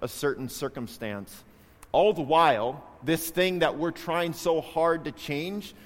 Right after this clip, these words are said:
this thing we're fighting against, may be God's way of helping us to see that this world does not possess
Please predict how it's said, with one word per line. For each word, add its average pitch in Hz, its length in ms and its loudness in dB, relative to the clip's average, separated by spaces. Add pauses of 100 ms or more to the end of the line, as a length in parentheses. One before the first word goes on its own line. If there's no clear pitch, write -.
(240)
this 139 140 -6
thing 180 240 0
we're 160 120 0
fighting 175 680 2
against, 156 540 -2
may 165 160 2
be 185 160 -2
God's 156 380 4
way 156 160 2
of 135 120 0
helping 160 420 0
us 143 220 -4
to 139 140 -10
see 151 540 -4 (340)
that 143 260 2
this 202 260 2
world 156 600 4
does 175 320 4
not 175 380 2
possess 147 680 2